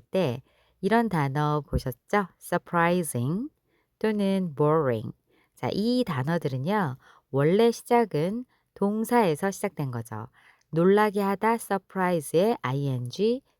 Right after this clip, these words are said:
지루하게 하다에 아이엔지. 자, 그런데 이 단어들이 현재 분사가 아니라 과거 분사가 됐을 때는 의미가 조금 달라집니다.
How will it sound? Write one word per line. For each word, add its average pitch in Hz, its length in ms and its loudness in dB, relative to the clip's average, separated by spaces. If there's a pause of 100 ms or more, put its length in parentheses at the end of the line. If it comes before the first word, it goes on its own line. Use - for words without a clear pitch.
지루하게 202 720 0
하다에 196 680 0 (180)
아이엔지. 123 720 -2 (380)
자, 170 140 -2
그런데 196 560 0 (280)
이 220 160 2
단어들이 156 840 2
현재 240 360 2
분사가 170 460 -2
아니라 135 560 -4 (480)
과거 147 440 2
분사가 180 500 -2
됐을 135 320 -6
때는 190 560 -4
의미가 160 640 -2
조금 147 380 -6
달라집니다. 131 920 -2